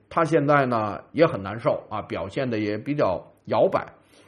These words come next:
一方面呢，川普希望透过大型投资协议来展现这次的成果，可是在另一方面呢，两党在议会啊等等近年来形成的共识，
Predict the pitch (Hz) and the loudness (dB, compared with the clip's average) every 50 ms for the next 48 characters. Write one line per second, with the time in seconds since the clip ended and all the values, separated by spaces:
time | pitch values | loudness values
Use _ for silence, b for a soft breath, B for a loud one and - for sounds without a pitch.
0 | b b b b b b b b b b b b b b b _ _ _ _ _ | b b b b b b b b b b b b b b b _ _ _ _ _
1 | _ _ _ _ _ _ _ _ _ _ _ _ _ _ - 294 302 269 240 - | _ _ _ _ _ _ _ _ _ _ _ _ _ _ 6 8 10 10 10 8
2 | 196 185 180 180 180 175 160 147 147 143 - 214 233 202 127 117 101 98 - 160 | 6 6 6 6 4 4 6 6 4 6 8 6 6 6 4 -2 -4 -4 0 2
3 | 165 160 151 147 143 - - 165 131 147 147 147 175 156 143 131 - 156 160 160 | 4 4 4 4 2 2 2 2 4 4 4 4 4 4 4 2 0 -2 -2 -2
4 | 160 156 151 160 156 160 185 208 196 160 - 135 123 143 185 220 220 175 - - | 0 2 2 2 0 -2 -2 -4 -4 -2 -2 0 0 0 0 0 -2 -4 -6 -8
5 | - _ _ 123 127 139 - - 147 104 92 90 87 95 - 160 160 143 123 110 | -14 _ _ -4 -4 -4 -2 -4 -4 -4 -4 -6 -10 -4 0 0 0 0 0 -2
6 | 101 90 85 - - 143 127 110 - - - 104 101 90 - - 101 104 135 156 | -6 -8 -10 -4 -2 -2 -2 -2 -4 -8 -8 -6 -6 -6 -6 -8 -8 -6 -4 -4
7 | 123 - - - - _ _ _ _ _ _ _ _ _ _ _ _ _ _ _ | -4 -6 -8 -12 -18 _ _ _ _ _ _ _ _ _ _ _ _ _ _ _
8 | _ _ _ _ _ _ _ _ - - 151 156 180 190 165 147 - 233 226 196 | _ _ _ _ _ _ _ _ -2 0 2 2 4 6 6 6 6 6 4 2
9 | 156 139 139 139 139 143 143 139 135 123 113 110 107 107 92 98 120 143 147 175 | 2 2 2 0 0 0 0 0 0 0 -2 -4 -4 -4 -4 0 2 4 4 4
10 | 208 165 101 71 78 85 107 - - _ _ _ _ _ _ _ _ _ _ _ | 2 0 -4 -4 -4 -8 -10 -12 -14 _ _ _ _ _ _ _ _ _ _ _
11 | _ _ _ _ _ _ _ _ _ _ _ - 131 123 127 131 135 127 123 - | _ _ _ _ _ _ _ _ _ _ _ -4 -4 -2 0 0 0 0 2 4
12 | 156 156 151 139 123 113 95 113 117 123 110 95 85 80 78 - - 220 208 170 | 6 6 8 8 6 4 2 0 -2 -2 -2 -2 -4 -6 -8 -8 -4 -2 0 0
13 | 147 135 131 135 147 160 156 143 143 147 147 - 143 139 151 160 151 143 139 139 | 0 2 2 2 2 2 2 2 2 2 0 -2 -4 -2 -2 -2 -4 -4 -4 -4
14 | 147 147 151 139 120 104 - - 98 | -4 -4 -4 -4 -4 -6 -8 -6 -4